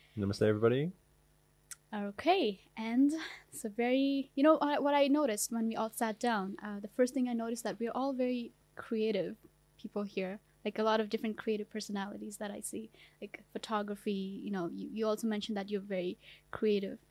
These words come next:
Speaker 2: person. Obviously, Master, you are. <laughs> Everybody knows you're very creative, and me, myself. Uh, would you like to describe yourself, like, how you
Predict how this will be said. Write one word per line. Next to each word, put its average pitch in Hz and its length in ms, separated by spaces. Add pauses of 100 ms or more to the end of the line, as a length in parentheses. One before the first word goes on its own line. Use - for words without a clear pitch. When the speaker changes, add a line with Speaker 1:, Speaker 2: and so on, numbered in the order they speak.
(100)
Speaker 2:
person. 202 460 (220)
Obviously, 208 380
Master, 190 520 (540)
you 226 200
are. 196 240 (140)
<laughs> 302 100
Everybody 226 440
knows 220 300
you're 202 140
very 190 160
creative, 196 400
and 196 180
me, 214 100
myself. 202 460 (560)
Uh, 208 200 (100)
would 247 160
you 285 40
like 277 140
to 294 80
describe 277 380
yourself, 214 340
like, 196 200
how 196 320 (300)
you 208 260